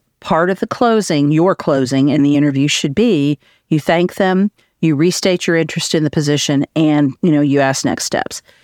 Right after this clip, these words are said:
So, uh, expressing interest might say, "I just wanna let you know that now that we've had this interview, I'm even more excited about this opportunity, particularly, and maybe give an area that is really exciting to you." Don't assume that because you've applied, they know you're interested, because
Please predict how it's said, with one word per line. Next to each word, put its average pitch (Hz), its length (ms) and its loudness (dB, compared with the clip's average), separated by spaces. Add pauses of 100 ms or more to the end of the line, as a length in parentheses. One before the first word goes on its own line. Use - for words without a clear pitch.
(120)
So, 190 300 -2
uh, 170 120 0 (140)
expressing 202 520 -2
interest 185 280 -2
might 170 160 -2
say, 165 100 -2
"I 156 60 0
just 165 140 -4
wanna 185 160 2
let 170 160 0
you 160 80 2
know 156 260 2
that 143 160 0
now 143 160 2
that 143 100 0
we've 151 140 0
had 147 160 0
this 143 160 -4
interview, 147 300 0
I'm 143 160 2
even 147 240 2
more 160 340 2
excited 151 380 -2
about 143 160 0
this - 180 -4
opportunity, 143 640 -2 (360)
particularly, 165 840 0
and 165 100 2
maybe 143 240 2
give 147 180 0
an 143 100 2
area 135 360 2
that 135 160 -2 (100)
is 151 220 0
really 143 500 0 (240)
exciting 139 540 -2
to - 160 -2
you." 101 180 0 (680)
Don't 170 300 2
assume 175 760 0 (180)
that 160 180 2
because 156 340 -2
you've 151 140 0
applied, 147 500 0
they 143 140 2
know 135 120 0
you're 123 180 0
interested, 151 440 -2
because 151 240 -4